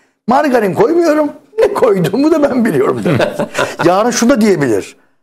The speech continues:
Speaker 1: Bu gıda, bu gıda, e, domuz eti iç-, domuz proteini içermez.
Speaker 2: Ama başka bir şey içerir.
Speaker 1: Ne içerir?
Speaker 2: Böcek.
Speaker 1: E, böcek, e, böcek içeriyor abi.
Speaker 2: Peki yine
Speaker 1: Anladınız mı?
Speaker 2: içerir anlamında kullanacağı başka bir kelime
Speaker 1: Tabii
Speaker 2: var
Speaker 1: ki.
Speaker 2: mı? Ne anlamı?
Speaker 1: Mesela şunu ne diyebilir mesela?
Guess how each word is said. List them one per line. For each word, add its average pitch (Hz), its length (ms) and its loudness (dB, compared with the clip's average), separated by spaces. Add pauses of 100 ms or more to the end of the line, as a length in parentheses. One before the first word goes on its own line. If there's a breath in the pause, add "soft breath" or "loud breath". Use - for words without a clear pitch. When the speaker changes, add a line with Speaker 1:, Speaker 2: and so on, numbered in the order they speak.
(340)
Speaker 1:
Bu 415 80 0
gıda, 190 460 0 (220)
bu 202 80 -2
gıda, 143 420 0 (800)
e, 143 240 0
domuz 415 240 2
eti 349 160 0
iç-, 214 280 -4
domuz 247 380 0
proteini 226 480 0
içermez. 196 680 -2 (1040)
Speaker 2:
Ama 139 140 -2
başka 147 240 -2
bir 131 60 -6
şey 117 100 -8
içerir. - 240 -10
Speaker 1:
Ne 320 180 2
içerir? 247 420 0
Speaker 2:
Böcek. 127 440 -2
Speaker 1:
E, 143 120 0
böcek, 180 360 0
e, 131 120 -2
böcek 135 280 0
içeriyor 160 360 0
abi. 185 160 0
Speaker 2:
Peki - 340 -2
yine 165 320 0
Speaker 1:
Anladınız 147 400 0
mı? 311 60 -2
Speaker 2:
içerir 180 320 0
anlamında 170 520 0
kullanacağı 165 680 -2
başka 170 220 -2
bir 151 60 -6
kelime 151 220 0
Speaker 1:
Tabii 160 140 0
Speaker 2:
var 127 100 -2
Speaker 1:
ki. - 60 -2
Speaker 2:
mı? 117 100 -4
Ne 151 80 2
anlamı? 120 360 -4
Speaker 1:
Mesela 170 240 0
şunu 190 220 -2
ne 185 140 0
diyebilir 131 260 0
mesela? 127 400 -2